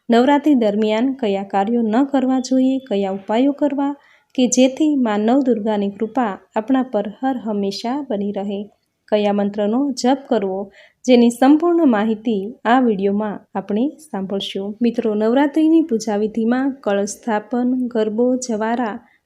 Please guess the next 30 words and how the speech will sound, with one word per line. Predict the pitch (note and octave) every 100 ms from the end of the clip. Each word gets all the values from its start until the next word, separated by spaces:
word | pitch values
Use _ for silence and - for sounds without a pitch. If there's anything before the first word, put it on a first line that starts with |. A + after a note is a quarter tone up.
| -
અને | A3+ G#3+
અખંડ | G#3 G#3+ D4+ C#4+
દીપકનું | G#3+ G#3 G3+ G#3+ B3
મહત્વ | C4+ G3+ G3 G3
છે. | G3 - G3+ A3+ - _ _ _
કળશ | - C4+ D#4+ -
પૂજન | C4 B3 C4+
કરવા | C4+ G#3 G3+
માટેનું | G#3 G3+ A3 A#3 C4+
શ્રેષ્ઠ | C#4 - C4 C#4 -
મુહૂર્ત | C4+ G#3+ G#3 G3+
છે | - B3 C4
સવારે | - G#3 G3+ G#3 A#3
છ | B3+ - C4+ C4+
કલાક | G#3+ G3+ G#3 G3+ -
ચાલીસ | G#3+ B3 B3+ A3
મિનિટથી | G3+ G3+ G3+ B3+ C4 - _ _ -
આઠ | A#3+ C4 -
કલાક | G3+ A3 C4
સુધીનું. | - G3+ G#3+ G3+ G3+ A3 _ _ _ _ -
ત્યાર | C4+ D4
પછી | D4+ D4 D4+
બપોરનું | A#3+ G#3+ G#3+ G#3 A#3+
મુહૂર્ત | B3 G3+ G3+
છે | - A#3+ G#3
અગિયાર | - A3 C#4 C#4
કલાકથી | B3 G3+ G3+ G3+ A3+ G3
બપોરે | G3+ G#3 B3 A3 F#3 - -
એક | B3+ B3+
વાગ્યાની | G3 F#3+ G3 G#3